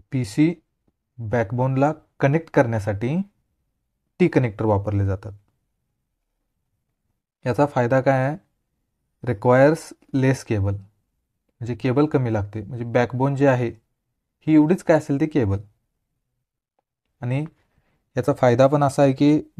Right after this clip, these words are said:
does not use any specialized network device. म्हणजे जसं हब किंवा स्विच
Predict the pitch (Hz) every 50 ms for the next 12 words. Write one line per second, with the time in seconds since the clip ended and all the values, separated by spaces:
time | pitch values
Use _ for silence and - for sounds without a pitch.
0 | 131 120 123 123 113 110 120 120 127 131 143 151 151 - - - _ _ _ _
1 | _ _ - 143 131 135 139 143 123 104 101 - - _ _ _ _ _ _ _
2 | _ _ _ _ _ _ _ _ _ _ - - 131 123 123 127 139 151 165 -
3 | - - - - - _ _ _ _ _ _ _ _ _ _ _ - 127 120 98
4 | - 156 143 143 143 147 143 139 170 196 208 - _ _ - 113 113 110 101 107
5 | 120 117 117 117 113 107 98 98 95 95 - - _ _ _ _ _ _ _ _
6 | _ _ _ _ _ _ _ _ _ _ _ _ _ _ _ _ _ _ - 127
7 | 120 - 131 139 139 139 139 139 - - - 131 123 113 - 139 139 151 156 -
8 | _ - - - 139 139 123 107 - - - _ _ _ _ _ _ _ _ _
9 | _ _ _ _ _ _ _ _ _ - 127 123 123 123 127 127 127 123 - _
10 | _ _ _ _ _ - - 139 123 98 - -